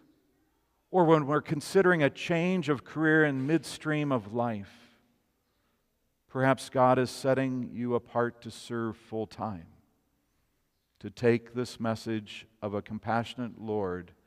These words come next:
into the lives of those who are harassed and helpless.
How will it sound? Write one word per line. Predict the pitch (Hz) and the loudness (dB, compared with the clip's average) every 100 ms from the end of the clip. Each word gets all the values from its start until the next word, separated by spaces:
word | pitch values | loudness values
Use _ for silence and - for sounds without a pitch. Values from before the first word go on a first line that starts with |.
| _ _ _ _ - | _ _ _ _ -14
into | 98 101 | -12 -2
the | 101 | 0
lives | 98 101 110 117 131 | 2 2 0 -4 -8
of | 113 | -6
those | 110 107 107 107 104 - - _ _ _ _ _ | -2 -2 -4 -8 -14 -20 -20 _ _ _ _ _
who | _ 104 | _ -4
are | 98 92 | -2 -2
harassed | 85 90 92 90 98 - - _ _ _ _ _ _ _ _ _ _ - | -6 -4 -2 -2 -8 -18 -20 _ _ _ _ _ _ _ _ _ _ -12
and | 98 | -12
helpless. | 80 85 - _ - - - _ | -8 -10 -12 _ -20 -20 -20 _